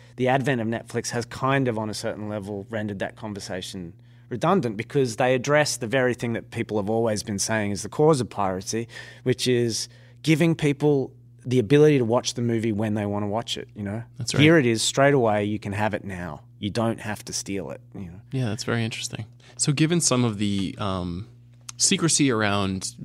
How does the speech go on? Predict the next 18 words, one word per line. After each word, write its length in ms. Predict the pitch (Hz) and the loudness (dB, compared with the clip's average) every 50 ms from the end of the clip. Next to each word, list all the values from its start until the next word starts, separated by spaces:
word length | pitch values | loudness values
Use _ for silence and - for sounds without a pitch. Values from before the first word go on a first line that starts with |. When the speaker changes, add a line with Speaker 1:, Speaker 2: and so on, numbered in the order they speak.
| 117 120 | -12 -8
Speaker 2:
viewership 480 | 139 139 139 131 127 120 - 123 107 - | -2 -2 0 0 0 0 -2 -4 -2 0
data 200 | 107 107 104 101 | 2 2 2 2
and 120 | 95 - | -2 -2
things 160 | 107 107 110 | -4 -6 -6
like 120 | 110 101 - | -6 -4 -2
that, 180 | 104 90 98 | -2 -2 0
how 120 | 113 143 156 | 0 0 0
do 80 | 175 | 0
you 380 | 170 160 156 156 151 147 139 127 117 - | -2 -2 -2 0 -2 -2 -2 -4 -8 -6
define 440 | - 123 113 - - 113 113 110 107 | -6 -6 -4 0 2 2 2 2 2
success 440 | - - 98 - - 110 113 113 - | 0 -2 -2 -2 0 0 2 0 0
for 140 | - 98 98 | -2 -2 -4
a 60 | 95 | -2
movie 240 | 95 92 - - 85 | -4 -4 -4 -6 -6
like 220 | 80 - - - | -6 -8 -8 -8
this, 260 | - - - - - | -8 -4 -2 -2 -2
aside 320 | 107 - - 110 104 101 - | 0 0 2 2 2 0 0
from 320 | - 101 98 98 98 - | -4 -4 -4 -4 -6 -8